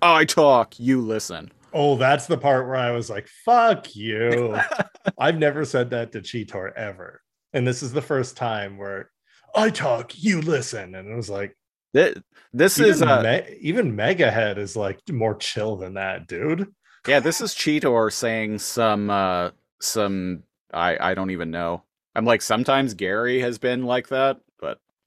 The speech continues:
Speaker 2: Not like
Speaker 1: not
Speaker 2: this.
Speaker 1: consistently." Yeah, not
Speaker 2: Yeah.
Speaker 1: like that. Cheetor says some dickhead bullshit. There we go.
Speaker 2: Yeah. <laughs>
Speaker 1: Yeah, and so he basically, he tells Night Scream that, uh, if, basically, if your stupid,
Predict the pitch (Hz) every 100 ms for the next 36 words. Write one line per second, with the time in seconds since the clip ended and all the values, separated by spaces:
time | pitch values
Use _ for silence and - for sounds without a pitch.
0 | _ 117 160 147 143 170 151 - 123 120
1 | 120 - 143 113 117 131 117 101 98 -
2 | _ _ _ - 247 233 196 - 180 180
3 | - 147 110 131 - 101 90 98 90 -
4 | 90 82 - _ 123 90 87 120 156 92
5 | - _ _ - - - _ _ _ _
6 | _ - 143 135 131 165 147 139 143 170
7 | 170 139 120 123 - 123 110 107 107 -
8 | 110 107 107 98 98 95 95 - - -
9 | _ _ _ _ _ _ _ _ _ _
10 | 120 104 95 90 95 107 101 98 - _
11 | - - _ _ _ _ 143 151 151 139
12 | 135 123 123 120 - 127 120 110